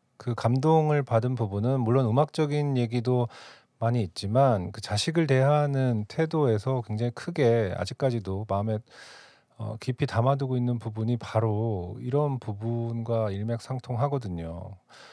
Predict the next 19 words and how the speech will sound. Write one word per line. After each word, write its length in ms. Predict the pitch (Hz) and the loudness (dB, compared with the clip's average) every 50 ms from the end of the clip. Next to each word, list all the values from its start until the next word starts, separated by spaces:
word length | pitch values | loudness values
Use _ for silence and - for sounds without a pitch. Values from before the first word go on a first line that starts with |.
| - - _ _ _ | -20 -20 _ _ _
정원영 380 | - - 113 117 120 123 120 | -6 -2 -2 0 0 0 -2
씨께서 300 | 113 - - - 123 104 | -4 -6 -6 -6 -8 -8
저한테 680 | - - 104 104 101 101 - - 127 127 117 107 92 - - - _ | -4 -2 -2 -2 -2 -4 -4 -2 -2 0 0 -2 -2 -4 -8 -10 _
그 200 | - 104 98 95 - | -10 -10 -10 -10 -2
본인의 720 | - 120 135 147 156 151 131 113 101 101 120 143 160 - _ | 0 2 2 4 4 4 4 4 4 4 2 0 -2 -4 _
자녀분, 800 | - - 110 110 110 117 123 127 123 110 101 95 87 78 71 - _ _ _ _ _ _ _ _ _ _ | -6 -2 0 2 2 4 4 4 2 2 0 -2 -4 -4 -8 -14 _ _ _ _ _ _ _ _ _ _
그에 640 | _ - - _ 110 104 101 98 95 95 104 104 104 | _ -20 -20 _ -12 -10 -8 -8 -8 -6 -4 -4 -4
대한 240 | - - 117 117 110 | 0 0 2 2 2
얘기를 240 | 92 90 90 98 107 | 0 -2 -2 -2 -2
하면서 600 | 135 143 127 113 107 - 147 147 127 98 90 98 - _ | 0 0 0 -2 0 0 2 2 2 2 0 -2 -8 _
그 100 | - - | -14 -12
자녀분의 480 | - - - 127 160 180 170 180 180 165 | -6 -2 2 2 2 4 4 4 4 4
어떤 240 | 123 110 - 143 143 | 4 6 6 4 4
선택에 520 | - - 214 220 - - 240 - 240 220 | 4 2 -2 0 0 0 2 4 4 4
대한 300 | 190 180 180 175 170 151 | 6 6 4 4 4 2
에피소드를 680 | 117 104 - - 147 - - 160 147 151 143 143 123 | 0 -2 -2 -4 -4 -2 -2 -2 0 -2 -2 0 0
얘기를 440 | 101 98 95 107 113 113 113 117 113 | -2 -2 -2 -4 -4 -4 -2 -2 -2
해주셨어요. 800 | 123 156 143 - - 104 92 - - - 90 101 123 139 127 104 | -4 -4 -6 -6 -6 -8 -8 -6 -4 -4 -2 0 2 2 2 2
뭐, 180 | 95 95 95 | 0 -4 -6